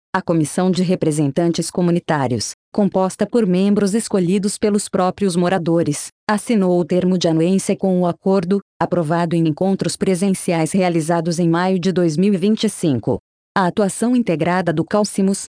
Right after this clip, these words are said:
da primeira Promotoria de Justiça de Abre Campo e da Promotoria de Justiça de Raul Soares,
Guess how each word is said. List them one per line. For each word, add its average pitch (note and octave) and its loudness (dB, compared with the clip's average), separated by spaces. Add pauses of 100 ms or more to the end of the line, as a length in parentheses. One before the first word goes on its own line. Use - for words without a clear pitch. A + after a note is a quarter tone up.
da G#3+ 0
primeira F#3+ 0
Promotoria F3+ 0
de E3 -2
Justiça G3 -2
de F3 0
Abre F#3 0
Campo F#3+ 0
e E3+ 0
da D3+ 0
Promotoria F3+ 0
de E3 -4
Justiça F#3 0
de E3+ -2
Raul F#3+ 0
Soares, D3 0